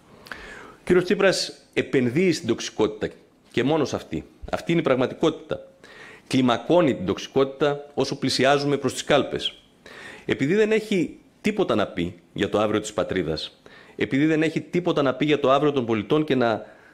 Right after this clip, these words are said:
ε, εισφέρει στο μέλλον της χώρας, επειδή δεν τον συμφέρει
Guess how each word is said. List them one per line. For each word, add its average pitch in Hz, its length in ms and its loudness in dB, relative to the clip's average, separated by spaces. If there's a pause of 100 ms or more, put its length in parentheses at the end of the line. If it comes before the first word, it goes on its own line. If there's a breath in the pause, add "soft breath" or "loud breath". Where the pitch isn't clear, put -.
(220 loud breath)
ε, - 160 -6 (120)
εισφέρει 98 600 2
στο - 200 -4
μέλλον 101 240 2
της - 120 -8
χώρας, 80 440 -2 (460 loud breath)
επειδή 151 320 0
δεν 233 220 2
τον 226 160 0
συμφέρει 107 600 0